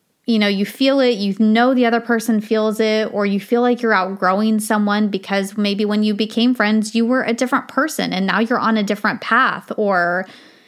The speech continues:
you are ready to become this new version of yourself.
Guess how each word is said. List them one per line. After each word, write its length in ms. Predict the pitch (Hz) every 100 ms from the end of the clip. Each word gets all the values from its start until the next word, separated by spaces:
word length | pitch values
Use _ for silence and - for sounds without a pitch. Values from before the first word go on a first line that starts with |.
| _
you 160 | 214 226
are 140 | 214
ready 320 | 196 208 226
to 720 | 220 - 214 208 202 196 196 -
become 340 | 220 220 214 208
this 220 | 214 220
new 200 | 214 208
version 380 | 196 220 233 202
of 100 | 190
yourself. 680 | 185 185 180 175 175 170